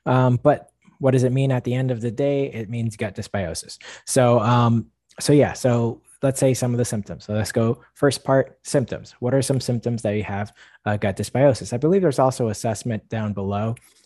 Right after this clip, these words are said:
um, that you can go through as well, which is free. You don't even need to give your email address. So the gut dysbiosis symptoms would be gas, bloating. Um, it would be really bad gas. I think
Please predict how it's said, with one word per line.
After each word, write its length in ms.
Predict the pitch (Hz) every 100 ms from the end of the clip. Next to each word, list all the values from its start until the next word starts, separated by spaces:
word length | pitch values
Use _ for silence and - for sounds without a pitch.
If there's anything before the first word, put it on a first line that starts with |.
| _
um, 560 | 110 110 104 98 95 -
that 120 | - 104
you 80 | 101
can 140 | 107
go 200 | 101 101
through 360 | 101 110 117 - _
as 160 | 104 101
well, 320 | 113 139 131 _ _ _ _ _ _ _ _
which 200 | 123 110
is 120 | 104
free. 320 | - 127 127 123
You 80 |
don't 180 | 117 110
even 220 | 104 101
need 160 | 101 98
to 160 | - 95 - - - -
give 220 | 117 104
your 160 | 101 98
email 400 | 110 98 95 92
address. 520 | 95 92 82 - -
So 400 | - 123 113 117
the 400 | 107 113 110 110
gut 200 | 123 147
dysbiosis 580 | 147 - 131 127 120 120
symptoms 520 | - 117 120 117 110
would 120 | 101
be 320 | 104 104 101 - - _ 110
gas, 560 | 123 117 92 76 - -
bloating. 840 | 107 113 123 120 117 101 95 90 90
Um, 400 | 95 101 98 98
it 60 |
would 200 | 104 101
be 200 | 104 104
really 400 | 101 104 107 120
bad 460 | 107 104 110 143 120
gas. 380 | 98 73 - -
I 80 | 90
think 320 | 104 104 -